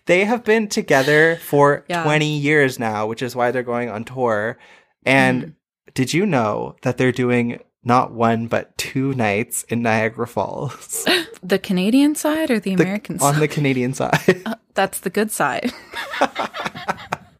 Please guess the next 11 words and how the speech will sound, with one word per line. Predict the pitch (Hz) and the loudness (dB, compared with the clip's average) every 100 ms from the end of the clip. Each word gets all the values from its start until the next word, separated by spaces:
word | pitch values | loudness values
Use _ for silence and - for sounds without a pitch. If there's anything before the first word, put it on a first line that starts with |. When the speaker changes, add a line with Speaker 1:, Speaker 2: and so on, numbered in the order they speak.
| _ - | _ -6
Speaker 1:
I | 170 | -2
do | 170 180 | 2 2
think | 196 196 | 0 0
we | 214 | -2
should | - 175 | -2 -2
go, | 143 127 | 2 4
though. | 127 131 123 | 4 2 4
I | 123 | 2
know | 131 127 131 | 2 2 2
that | 139 147 143 | 2 2 2
Speaker 2:
Mm-hmm. | 151 | 0